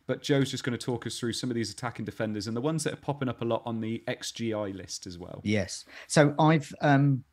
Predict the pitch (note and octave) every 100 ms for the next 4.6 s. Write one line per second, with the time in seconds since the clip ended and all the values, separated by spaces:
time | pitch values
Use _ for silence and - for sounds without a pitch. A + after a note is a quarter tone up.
0 | _ _ _ - C3 B2+ - D3 C3 B2+
1 | - D3 - - C3+ - - - E3 D3+
2 | C#3 B2+ A#2+ A2 - - D#3+ C#3+ D3 C#3+
3 | - F2 E2+ - G#2+ A2 - B2+ G#2 A2
4 | G#2+ - G#2+ - F2+ F2